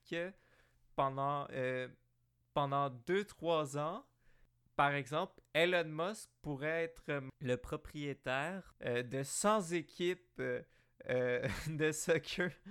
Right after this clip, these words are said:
avec les meilleurs joueurs au monde, avec, euh, leur, euh, leur, euh, contrat avec les sommes les plus pharaoniques. Mon,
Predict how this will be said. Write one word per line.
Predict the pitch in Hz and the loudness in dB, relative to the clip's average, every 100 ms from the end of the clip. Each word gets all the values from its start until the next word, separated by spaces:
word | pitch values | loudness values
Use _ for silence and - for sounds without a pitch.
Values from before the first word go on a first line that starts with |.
| 233 247 208 | -14 -14 -8
avec | - 147 151 151 - 185 | -2 0 0 -2 -2 -2
les | 165 156 | 0 -2
meilleurs | 147 156 175 170 160 | -2 0 4 4 2
joueurs | 139 160 156 175 170 | -2 -2 2 2 0
au | 151 | -4
monde, | 135 147 160 175 - 220 - - | -6 -6 -8 -10 -14 -20 -20 -2
avec, | 131 127 139 - | 0 0 -4 -2
euh, | 135 131 131 135 - | 0 0 0 -4 -8
leur, | - 143 139 139 139 | -4 2 2 0 -2
euh, | 135 127 123 - _ _ - | -4 -4 -6 -12 _ _ -6
leur, | 139 131 135 131 | 0 0 0 -2
euh, | 127 120 117 - _ _ _ _ | -2 -2 -6 -14 _ _ _ _
contrat | - 139 139 - 151 | -4 -4 -4 -2 0
avec | 160 135 - | 0 -2 -6
les | - 127 127 | -8 -6 -8
sommes | - 151 151 151 131 - | -6 -4 -4 -8 -12 -14
les | 131 131 | -8 -8
plus | 123 - 139 139 | -8 -8 -6 -2
pharaoniques. | - 156 147 143 135 127 151 - - _ - - | 2 2 4 0 -2 -6 -10 -12 -20 _ -20 -8
Mon, | 143 139 135 135 131 | 0 0 2 0 -4